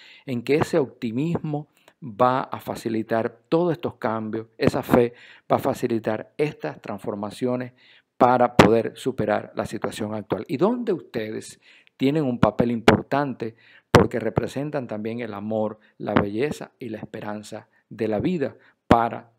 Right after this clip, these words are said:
todas las personas que lo necesitan.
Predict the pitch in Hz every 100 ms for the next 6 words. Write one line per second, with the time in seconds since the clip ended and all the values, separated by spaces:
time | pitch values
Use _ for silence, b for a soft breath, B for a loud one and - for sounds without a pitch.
0 | _ - 120 110 107 - 113 - 151 156
1 | _ - 113 104 104 127 127 104 - 101
2 | 98 92